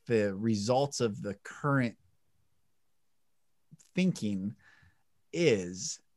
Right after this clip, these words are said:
gonna go. What's it gonna lead towards? It doesn't lead towards freedom. It doesn't lead towards sovereignty. It doesn't lead towards awakening. It leads towards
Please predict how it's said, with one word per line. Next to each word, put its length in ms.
gonna 200
go. 460
What's 360
it 60
gonna 180
lead 280
towards? 460
It 200
doesn't 360
lead 280
towards 280
freedom. 640
It 120
doesn't 360
lead 280
towards 600
sovereignty. 800
It 100
doesn't 380
lead 420
towards 520
awakening. 720
It 140
leads 460
towards 840